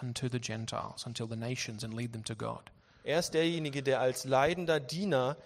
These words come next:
Speaker 2: den Ruf Israels erfüllt, ein Licht aller Nationen zu sein, ein Segen für die ganze Welt.
Speaker 1: And so as we read through the New Testament, we see over and over again how the New Testament interprets the Old Testament to say, "See, this is fulfilled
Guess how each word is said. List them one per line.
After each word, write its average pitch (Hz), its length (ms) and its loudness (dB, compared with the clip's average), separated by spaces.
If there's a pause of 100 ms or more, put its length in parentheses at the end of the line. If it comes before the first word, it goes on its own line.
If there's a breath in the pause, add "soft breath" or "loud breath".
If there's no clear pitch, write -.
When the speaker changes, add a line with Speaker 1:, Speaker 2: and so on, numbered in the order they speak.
(340 loud breath)
Speaker 2:
den 139 160 2
Ruf 170 580 0
Israels 151 600 0
erfüllt, 165 560 4
ein 143 160 0
Licht 175 380 -2
aller 175 180 4
Nationen 170 580 2
zu - 140 -6
sein, 113 300 -4
ein 131 160 -2
Segen 160 300 2
für - 120 -6
die 143 80 -2
ganze 143 320 -2
Welt. 147 460 2
Speaker 1:
And 131 100 2
so 139 160 4
as 127 100 6
we 131 160 2
read 147 220 4
through 151 140 8
the 139 60 4
New 139 120 6
Testament, 143 480 2
we 143 60 2
see 147 200 4
over 151 300 8
and 123 100 2
over 151 320 6
again 127 380 -2
how 131 80 -2
the 135 80 0
New 143 160 4
Testament 147 420 -2
interprets 180 600 0
the 147 100 -4
Old 147 220 4
Testament 143 320 -2
to 117 40 -6
say, 135 200 0 (180 loud breath)
"See, 208 580 2 (380 loud breath)
this 151 180 4
is 165 120 2
fulfilled 139 640 2